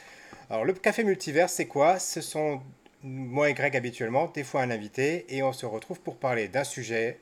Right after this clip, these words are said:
Donc, ça peut être une, un film, une B D, euh, une série télé, et cetera.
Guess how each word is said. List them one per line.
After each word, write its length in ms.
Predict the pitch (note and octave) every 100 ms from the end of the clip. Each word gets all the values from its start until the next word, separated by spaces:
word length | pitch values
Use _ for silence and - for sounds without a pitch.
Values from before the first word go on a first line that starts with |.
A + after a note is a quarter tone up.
| A2
Donc, 160 | G2+
ça 80 | G2+
peut 140 | -
être 200 | G2 -
une, 220 | G#2 G2 F#2+ F#2+
un 60 |
film, 300 | G2 A2+ A2 G#2+
une 140 | G#2+
B 160 | G2+ G2+
D, 300 | A2 A#2+ B2 - - -
euh, 360 | G#2 G#2 G#2 G#2+
une 80 | B2+
série 320 | - A2+ G2+
télé, 220 | - F#2+
et 60 | F2+
cetera. 520 | F#2+ - G#2 C#3+ F3